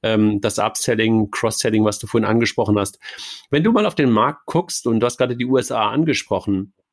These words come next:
und, äh, wir haben ja gerade festgestellt, dass ihr zwar eigentlich so ein bisschen, ähm, gefühlt im Sandwich zu sein scheint, aber das gar nicht sich irgendwie doof anfühlt, also zwischen E-R-P-System und Bank.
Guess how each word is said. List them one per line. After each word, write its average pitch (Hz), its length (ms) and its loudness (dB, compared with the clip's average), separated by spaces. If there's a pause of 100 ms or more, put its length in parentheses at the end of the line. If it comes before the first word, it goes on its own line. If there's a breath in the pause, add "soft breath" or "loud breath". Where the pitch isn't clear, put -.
(880 soft breath)
und, 113 380 0
äh, 113 180 4
wir 113 60 2
haben 123 80 2
ja 135 60 2
gerade 117 200 0
festgestellt, 135 480 0
dass 117 120 0
ihr 110 100 0
zwar 95 240 -2
eigentlich 131 360 0
so - 60 -2
ein 113 80 0
bisschen, 120 460 2
ähm, 110 640 0
gefühlt 139 480 0
im 117 100 0
Sandwich 120 800 0
zu 117 140 0
sein 110 320 0
scheint, 170 420 0
aber 104 140 0
das 95 160 -2
gar 110 140 0
nicht 110 260 0
sich 104 140 0
irgendwie 107 260 0
doof 135 260 0
anfühlt, 175 460 2
also 104 160 -2
zwischen 113 320 -4
E-R-P-System 113 720 0
und 98 140 0
Bank. 131 340 0